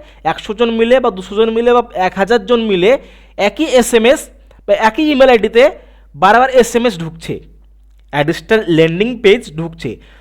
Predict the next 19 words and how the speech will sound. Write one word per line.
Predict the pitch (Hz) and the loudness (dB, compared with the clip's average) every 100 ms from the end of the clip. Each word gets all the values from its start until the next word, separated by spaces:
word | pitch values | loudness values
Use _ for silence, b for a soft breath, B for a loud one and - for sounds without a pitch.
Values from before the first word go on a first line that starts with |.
| b | b
তখন | 180 233 240 | -12 -10 -6
ইউজার | 226 220 294 | -4 2 2
কী | 285 262 | 2 -4
ভাববে? | 190 180 135 190 | -2 -2 0 -2
ইউজার | 254 214 220 | -2 -2 0
ভাববে | 196 180 208 | 0 -2 -4
এটা | 208 208 - - | -2 -4 -6 -2
ফেক, | 190 - - - _ _ _ _ _ | -2 -2 -14 -20 _ _ _ _ _
এটা | 170 214 208 | -4 -2 -2
ফেক | - 190 190 | -4 -4 -2
হচ্ছে | 220 220 - | -4 -6 -4
বা | 254 | -2
এটা | 240 233 | -2 -4
ফ্রড | - 208 202 | -4 0 2
হচ্ছে। | 175 156 - 107 b b b - | 0 -6 -12 -12 b b b -8
তখন | 175 226 | -6 -4
কিন্তু | 233 240 | -6 -6
সে | 202 247 | -4 -2
আপনার | - 185 208 | -2 -4 -2